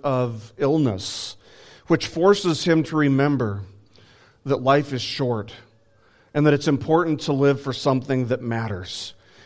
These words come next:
And what he comes to is the realization that living for God and his purposes are the only things that matter. He's faced with the reality that life is short and fragile, and therefore our days are best lived for the glory of God.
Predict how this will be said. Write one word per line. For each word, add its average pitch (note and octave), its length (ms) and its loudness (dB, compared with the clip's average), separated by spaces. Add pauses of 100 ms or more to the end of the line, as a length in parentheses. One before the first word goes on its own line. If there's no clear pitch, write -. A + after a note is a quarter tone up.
And C3 260 -2
what D#3 140 4
he D3 80 4
comes E3 440 0
to C#3 120 2
is B2+ 120 0
the C3+ 60 -2
realization C3 840 0
that B2 140 -2
living C3+ 380 0
for B2 160 -6
God A#2+ 320 -2
and A2 140 -2
his A#2+ 220 -4
purposes G#2 840 -12 (580)
are B2+ 80 -2
the A#2+ 140 -2
only C#3+ 320 2
things A2+ 480 -4
that B2 100 -4
matter. G#2 440 -4 (180)
He's D3 180 0
faced F3+ 380 6
with D#3+ 140 0
the C#3+ 60 -6
reality C#3 540 4
that B2+ 180 -6
life D#3+ 300 4
is C#3+ 100 -4
short A2+ 600 -6
and A#2+ 180 -4
fragile, C#3+ 540 2
and A#2 100 -2
therefore C#3+ 460 2 (240)
our C#3+ 120 4
days D3+ 360 4
are C#3 340 0 (160)
best E3 500 4
lived C3+ 500 4 (200)
for F#3+ 180 2
the D3 120 2
glory C#3+ 680 2
of A#2+ 260 -2
God. G#2+ 480 0